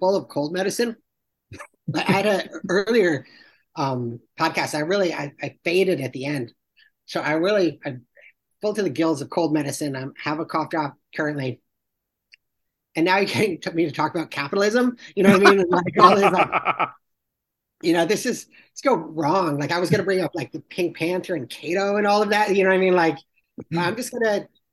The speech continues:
Speaker 1: dial it back and just, like, like, first of all, like, not just Alfred, right? But, like, but, like, so first of all, like, look at, like, now, like, Alfred not around,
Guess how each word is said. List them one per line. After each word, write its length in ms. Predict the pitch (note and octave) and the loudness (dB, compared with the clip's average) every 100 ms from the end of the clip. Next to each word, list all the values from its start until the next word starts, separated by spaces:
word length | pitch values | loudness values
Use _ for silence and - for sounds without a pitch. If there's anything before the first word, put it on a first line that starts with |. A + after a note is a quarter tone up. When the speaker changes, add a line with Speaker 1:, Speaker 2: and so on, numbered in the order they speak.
| - F#3 | -14 -4
Speaker 1:
dial 300 | E3+ E3 F#3 | 0 2 0
it 100 | E3+ | -2
back 320 | D#3+ D#3 C3+ - | -2 -4 -6 -8
and 120 | D3 | -8
just, 280 | D#3 - D#3+ | -8 -8 -2
like, 240 | C#3+ B2+ _ _ _ _ _ _ _ - | -2 -2 _ _ _ _ _ _ _ -6
like, 220 | C#3 - | -6 0
first 160 | B3 | 0
of 60 | B3 | 2
all, 320 | E3 C3+ - _ _ _ | 0 -2 -6 _ _ _
like, 240 | D#3+ D#3 - | -2 -2 -2
not 280 | D#3+ A3 | 0 0
just 380 | A3 A#3 G3 - _ _ _ _ _ _ _ _ _ _ _ _ _ _ _ _ _ _ _ _ | 0 0 -2 -8 _ _ _ _ _ _ _ _ _ _ _ _ _ _ _ _ _ _ _ _
Alfred, 540 | E3 A#3 A3+ D3+ A#2+ - | 0 0 0 -6 -8 -6
right? 220 | E3 D#3+ | -2 -2
But, 100 | F#3 | 0
like, 240 | F3+ D#3+ - _ _ _ | 0 -2 -4 _ _ _
but, 140 | G3+ | -4
like, 220 | G3 F3 - | -2 -4 -6
so 280 | - G#3 | -10 -8
first 200 | G3 B3+ | -2 -2
of 60 | B3+ | 0
all, 100 | F3+ | 0
like, 160 | F3 F3 | 0 -2
look 240 | F#3+ G#3 | -4 -4
at, 180 | - - | -6 -4
like, 200 | D#3+ - | -4 -2
now, 300 | C#3+ C#3 A#2+ | -4 -4 -8
like, 180 | B2 C3 | -12 -10
Alfred 320 | D#3 - D#3+ | -10 -6 -4
not 160 | D3+ C3 | -2 -2
around, 380 | C#3+ D3 B2+ | -2 -2 -6